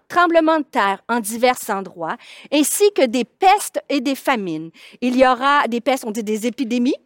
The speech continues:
des, et des famines. « Il y aura des phénomènes terrifiants et de grands signes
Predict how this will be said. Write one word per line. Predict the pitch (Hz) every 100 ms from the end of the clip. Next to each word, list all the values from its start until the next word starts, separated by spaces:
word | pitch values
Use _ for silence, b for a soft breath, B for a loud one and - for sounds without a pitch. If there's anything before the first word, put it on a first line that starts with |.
| b b
des, | 220 240 196
et | 254
des | 240
famines. « | 226 233 196 170 180
Il | 262 254
y | 269
aura | 262 302
des | 247
phénomènes | 233 339 311 277 277
terrifiants | 254 - 403 339 254 - 233 196 233 B B B
et | - 285 294 285 _
de | 185 220
grands | 208 240 254
signes | - 240 208 196